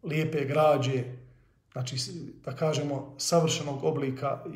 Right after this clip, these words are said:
jednoga tijela. I to je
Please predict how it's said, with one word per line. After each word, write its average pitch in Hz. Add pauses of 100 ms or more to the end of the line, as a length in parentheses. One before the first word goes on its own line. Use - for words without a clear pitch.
jednoga 135
tijela. 160 (3250)
I 160
to 208
je 180